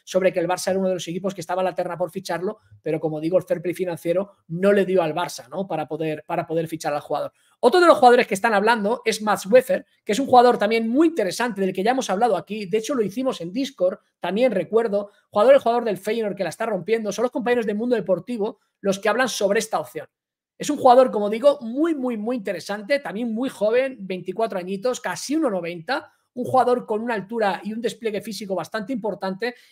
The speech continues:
Es verdad que si veis highlights no os va a llamar demasiado la atención porque es un jugador que no se pone a hacer raíces cuadradas, o sea, él intenta hacer fácil lo que es difícil. Tiene muy buen tackling, pivote defensivo, pero a mí lo que me choca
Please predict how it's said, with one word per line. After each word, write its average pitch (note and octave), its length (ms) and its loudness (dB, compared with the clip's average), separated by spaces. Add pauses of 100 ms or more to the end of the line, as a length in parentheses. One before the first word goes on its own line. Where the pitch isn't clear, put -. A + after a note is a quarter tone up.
Es A#3 100 -2
verdad C#4 240 2
que B3 80 -4
si G#3+ 120 -8
veis A3+ 220 -4
highlights G3+ 480 0 (200)
no G3+ 180 -4
os A#3+ 100 0
va C#4+ 60 4
a C4 40 4
llamar G#3 280 0
demasiado G3+ 380 -4
la F#3+ 80 0
atención D#3+ 400 -8
porque G3 180 -10
es G3+ 80 -10
un A#3 80 -8
jugador G#3+ 300 -2
que G3 100 -6
no G3+ 80 -6
se G3 120 -8
pone F#3+ 160 -4
a - 20 -12
hacer F#3+ 160 -4
raíces E3 260 -6
cuadradas, E3 480 -6 (220)
o F3 80 -10
sea, F#3+ 160 0
él G3 80 0
intenta G3+ 300 -4
hacer F3+ 200 -4
fácil F#3+ 320 -4
lo - 80 -4
que F#3 60 -8
es D#3+ 80 -8
difícil. D#3 440 -12 (240)
Tiene C#4+ 220 2
muy C#4+ 220 2
buen F#3+ 240 0
tackling, A3+ 560 -6
pivote A#3 340 2
defensivo, G#3+ 640 -4 (200)
pero C4 440 2 (100)
a F#3+ 80 -2
mí G#3 100 2
lo C4 120 6
que A3 80 -2
me F3+ 100 -4
choca - 480 -2